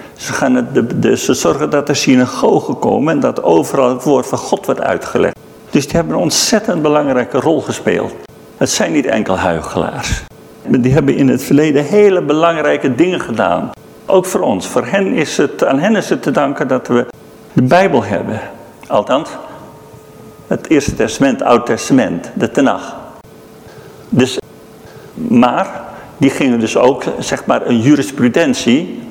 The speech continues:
de regeltjes, hoe moet je nou de Shabbat vieren, uitwerken. En dat hebben ze wel wat eenzijdig gedaan.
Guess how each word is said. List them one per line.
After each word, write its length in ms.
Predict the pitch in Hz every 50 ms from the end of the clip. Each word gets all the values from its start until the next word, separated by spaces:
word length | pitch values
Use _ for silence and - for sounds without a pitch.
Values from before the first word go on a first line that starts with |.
| -
de 100 | - 113
regeltjes, 760 | 104 98 113 143 156 - 113 101 - - 123 - - - - - - - - - - - -
hoe 200 | - - 127 127
moet 200 | 143 143 120 -
je 80 | - 113
nou 200 | 107 107 101 104
de 80 | -
Shabbat 360 | - - - 110 131 135 -
vieren, 340 | - 110 98 95 - - -
uitwerken. 680 | - - 220 190 196 190 - - 92 - - 87 80 82 - - - - - - - - - - - - - - - - - - - - - - - - - - - - - - - -
En 120 | - 117 120
dat 140 | 123 120
hebben 200 | - 135 120 107
ze 80 | 101 117
wel 160 | 117 123 131
wat 160 | 101 98 117
eenzijdig 540 | - 117 110 101 90 117 107 107 104 107 -
gedaan. 440 | - 104 80 82 78 80 85 80 -